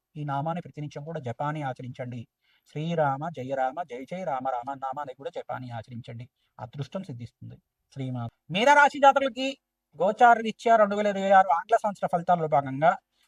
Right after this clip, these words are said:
ఈ యొక్క శనీశ్వర ప్రభావం ఏ రకంగా ఉంటుంది, వివిధ గ్రహాలంతా కూడా ఏ రకంగా యోగిస్తున్నాయని విశ్లేషణ చేయడం జరుగుతుంది. జనవరి నుంచి డిసెంబర్ దాకా మీకు సంపూర్ణ ఫలితాలంతా కూడా చెప్పడం జరుగుతుంది.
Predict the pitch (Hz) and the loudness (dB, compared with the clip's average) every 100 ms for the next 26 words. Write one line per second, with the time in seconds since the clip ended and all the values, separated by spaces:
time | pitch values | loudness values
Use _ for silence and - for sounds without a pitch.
0 | - 180 180 135 180 202 233 196 190 190 | -8 -6 -4 -4 -4 -4 -6 -2 2 2
1 | 185 170 170 180 170 165 170 180 156 170 | 2 -4 -6 -6 -8 -6 -8 -12 -8 -6
2 | 156 151 202 190 175 175 180 160 170 185 | -4 0 0 0 -2 -4 -4 -4 -6 -4
3 | 165 143 143 - 151 139 160 143 - 147 | -6 -6 -10 -14 -12 -10 -10 -10 -12 -12
4 | 165 156 151 151 143 156 160 147 151 185 | -10 -10 -8 -8 -10 -12 -12 -6 -2 -2
5 | 185 175 175 160 165 165 160 160 160 147 | -4 -10 -12 -12 -6 -4 -2 -4 -4 -12
6 | 151 151 180 165 147 156 139 139 143 147 | -10 -10 -8 -8 -6 -6 -6 -8 -10 -10
7 | 127 135 127 127 120 131 | -12 -10 -10 -10 -12 -16